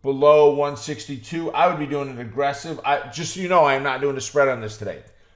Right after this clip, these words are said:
I like Tesla, one of my top three that I like to trade. So I'll be looking at this for a directional option trade today. Pull back to the one sixty-two, bounce, I'll take the bullish entry. Break the one sixty-two, come back and retest it, fail,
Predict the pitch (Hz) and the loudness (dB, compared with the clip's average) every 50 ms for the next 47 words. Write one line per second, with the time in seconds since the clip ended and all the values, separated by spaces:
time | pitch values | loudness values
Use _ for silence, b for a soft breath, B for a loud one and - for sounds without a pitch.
0 | _ - - 127 143 147 147 143 - - 151 131 113 - 110 87 95 123 135 135 | _ -6 -2 0 2 2 2 0 0 -2 -4 -4 -4 -6 -12 -12 -8 -6 -6 -4
1 | 135 131 131 - - 139 131 - - 139 147 135 127 123 123 123 123 120 113 - | -4 -4 -6 -6 -6 -8 -8 -8 -6 -4 -2 -2 -2 -2 -2 -2 -2 -4 -6 -8
2 | 104 107 - 165 170 190 190 196 190 185 b b b b b b b b - - | -14 -10 -4 -2 -2 -2 -2 -4 -6 -10 b b b b b b b b -20 -20
3 | - 107 - 127 135 143 147 139 143 143 143 131 135 135 131 120 131 - - 127 | -18 -10 -2 2 2 4 4 2 2 0 -2 -2 -4 -8 -8 -8 -10 -10 -10 -12
4 | 120 107 110 120 120 117 113 - 120 107 - - 120 135 139 - - - 131 113 | -12 -10 -6 -6 -6 -6 -8 -10 -16 -16 -12 -6 -4 -4 -4 -4 -6 -14 -16 -16
5 | 104 - - 110 107 104 104 - 117 117 113 104 92 90 - b b b b b | -14 -8 -8 -8 -8 -8 -10 -10 -6 -4 -4 -6 -6 -10 -18 b b b b b
6 | b b b b _ _ _ _ _ _ _ _ _ _ _ - 156 156 160 160 | b b b b _ _ _ _ _ _ _ _ _ _ _ 0 2 2 4 4
7 | 151 147 - - 156 151 147 147 156 151 - - - 156 - - 147 143 113 - | 2 2 0 -4 -2 -2 0 0 0 -2 -2 -6 -10 -10 -10 -10 -12 -10 -2 4
8 | 190 202 240 254 196 - _ _ _ _ _ - - - 147 143 160 190 220 247 | 4 4 4 2 -6 -10 _ _ _ _ _ -14 -4 0 2 4 4 4 4 2
9 | 254 - - - - _ _ _ _ _ _ _ - - 120 - - 143 131 110 | 0 -4 -10 -16 -20 _ _ _ _ _ _ _ -10 -10 -8 -4 -2 -4 -4 -4
10 | 127 113 131 131 123 117 107 113 107 104 - - 78 - _ _ _ _ _ _ | -6 -4 -4 -4 -4 -6 -8 -10 -12 -12 -14 -18 -20 -20 _ _ _ _ _ _
11 | - 196 240 233 226 - 196 175 165 156 143 - - 147 - - - 143 127 - | 4 4 4 4 4 0 -4 -2 -2 -4 -4 -6 -10 -10 -10 -10 -12 -12 -10 -10
12 | 147 147 - 156 165 160 160 156 147 147 151 147 147 135 - 151 147 143 - - | -10 -6 0 0 2 2 2 0 0 -2 -6 -6 -6 -8 -4 -4 -4 -4 -4 -6
13 | - - - 185 208 233 247 262 254 | -6 -4 0 2 2 4 4 2 0